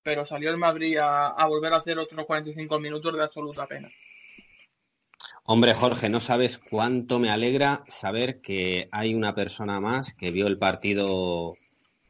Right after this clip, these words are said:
Speaker 2: en diferido sabiendo el resultado, porque sabías el resultado ya, ¿no?
Speaker 1: No, no, no, no. Yo cuando veo los partidos en diferido intento meterme en un búnker y no saber nada.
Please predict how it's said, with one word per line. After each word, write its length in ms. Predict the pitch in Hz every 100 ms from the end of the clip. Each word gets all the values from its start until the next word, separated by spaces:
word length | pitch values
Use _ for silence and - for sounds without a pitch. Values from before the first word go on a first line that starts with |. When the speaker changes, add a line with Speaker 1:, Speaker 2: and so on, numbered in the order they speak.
| _
Speaker 2:
en 240 | 87 92 87
diferido 680 | 87 90 92 104 117 - -
sabiendo 400 | - 90 95 95
el 80 | 85
resultado, 460 | 85 82 78 87
porque 280 | 76 76 80
sabías 380 | 76 87 90 87
el 80 | 82
resultado 440 | 82 80 90 80
ya, 140 | 90 80
¿no? 140 | 95 _ _ _ _
Speaker 1:
No, 240 | 170 190
no, 160 | 170 170
no, 140 | 160
no. 240 | 151 147 147
Yo 360 | 151 156 151 156
cuando 240 | 160 160
veo 80 | 160
los 100 | 160
partidos 260 | 160 160 156
en 80 | 160
diferido 460 | 156 156 156 165
intento 340 | 170 160 160 165
meterme 320 | 160 165 165
en 60 |
un 160 | 165 165
búnker 400 | 165 170 170 180
y 40 |
no 100 | 170 156
saber 280 | 160 147
nada. 220 | 151 147